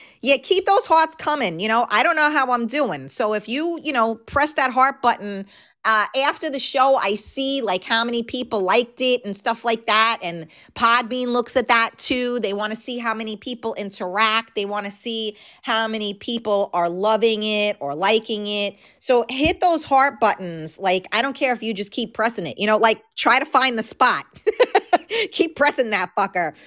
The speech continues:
Um, "Who's your daddy? We find your spot." Yeah,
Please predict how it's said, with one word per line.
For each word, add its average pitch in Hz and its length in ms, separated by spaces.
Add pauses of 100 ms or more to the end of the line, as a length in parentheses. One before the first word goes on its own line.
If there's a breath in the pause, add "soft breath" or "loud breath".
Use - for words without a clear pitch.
(500 loud breath)
Um, 233 520 (320 loud breath)
"Who's 320 240
your 285 120
daddy? 262 440
We 262 220
find 233 400
your 220 140
spot." 220 500 (100)
Yeah, 311 680